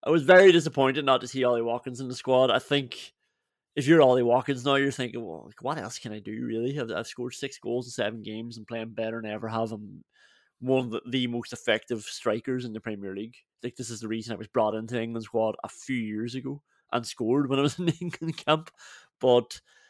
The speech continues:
I don't know, it's a bit grim, and then, like, Southgate's just doubling down now. He's only got, what, eighteen months left in his contract, so he's gonna care less. He's now just unashamedly saying that he's talking to the, he's picking the best players. He says best players. We all know that that's nonsense. Like,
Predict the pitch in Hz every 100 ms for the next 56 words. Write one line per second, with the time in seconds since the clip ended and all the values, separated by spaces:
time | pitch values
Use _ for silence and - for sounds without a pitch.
0 | _ _ - 139 120 98 107 87 120 123
1 | 151 - 120 127 127 120 117 117 110 -
2 | - - 127 123 123 113 113 - 120 110
3 | 120 104 107 110 120 117 120 123 104 95
4 | _ - 104 - 120 - 117 107 110 120
5 | 117 113 - 110 110 123 123 - 110 113
6 | - - 147 - 107 104 107 107 123 127
7 | 117 127 120 117 - - _ _ - _
8 | _ _ - 156 143 - 123 123 139 147
9 | 127 - 143 131 120 113 92 104 - 135
10 | 117 127 113 113 110 110 _ _ _ -
11 | 117 98 - 127 127 117 113 - - 101
12 | 107 120 - - - - 95 - 92 -
13 | 95 101 104 107 107 107 110 104 104 -
14 | 107 - 110 113 117 117 127 127